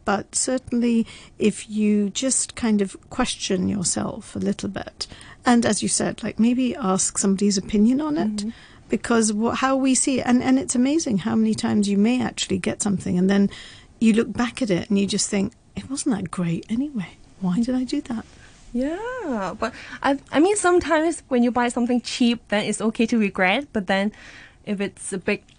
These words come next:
Speaker 2: sum of money or if, like, it's a fancy bag, then I think just think
Speaker 1: Mm.
Speaker 2: three times or, like,
Speaker 1: Mm.
Speaker 2: five times, seventy-two
Speaker 1: Yeah, I
Speaker 2: hours.
Speaker 1: was actually tempted recently, um, to buy, um, I was thinking,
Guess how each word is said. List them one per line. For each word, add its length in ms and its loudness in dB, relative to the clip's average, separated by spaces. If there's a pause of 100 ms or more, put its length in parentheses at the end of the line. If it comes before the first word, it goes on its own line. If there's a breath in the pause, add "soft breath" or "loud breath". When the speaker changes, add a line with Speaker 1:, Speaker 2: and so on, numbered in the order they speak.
(160)
Speaker 2:
sum 320 0
of 100 0
money 200 0
or 200 0
if, 160 -4
like, 260 -6
it's 240 -12
a 60 -8
fancy 440 0
bag, 320 2
then 120 -2
I 120 0
think 400 -6
just 260 -8
think 360 -10 (380)
Speaker 1:
Mm. 240 2
Speaker 2:
three 340 0
times 440 -10 (100)
or, 220 2
like, 140 0
Speaker 1:
Mm. 100 0
Speaker 2:
five 280 -2
times, 340 -10 (120)
seventy-two 360 2 (160)
Speaker 1:
Yeah, 160 -2
I 140 0
Speaker 2:
hours. 40 0
Speaker 1:
was 240 4
actually 320 -2
tempted 380 0
recently, 500 0 (440 loud breath)
um, 400 2
to 140 0
buy, 520 0
um, 260 0
I 80 4
was 140 0
thinking, 260 0